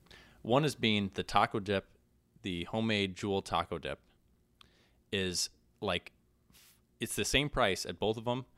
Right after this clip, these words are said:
but the one in Saint Charles has, like, l-, is probably triple the thickness of the one in Chicago. And I don't know why, you know, just,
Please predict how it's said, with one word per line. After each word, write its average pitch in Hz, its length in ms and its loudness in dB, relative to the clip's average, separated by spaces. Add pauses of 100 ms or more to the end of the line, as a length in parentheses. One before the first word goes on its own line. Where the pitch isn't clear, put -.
(120)
but 104 140 -2
the 107 60 2
one 113 200 4
in 110 80 0
Saint 110 200 0
Charles 98 280 4
has, 92 240 0
like, 92 360 -2 (760)
l-, 131 100 -6 (100)
is 107 380 -2
probably 151 340 4
triple - 400 -2
the 82 120 -8
thickness - 580 -6 (220)
of 87 140 -4
the 90 80 -4
one 82 200 -4
in 78 220 -10 (200)
Chicago. 65 520 -6 (240)
And 92 140 -2
I 92 60 2
don't 92 160 -2
know 87 100 -4
why, 82 160 -2
you 101 100 -6
know, 82 140 -6
just, 85 240 -8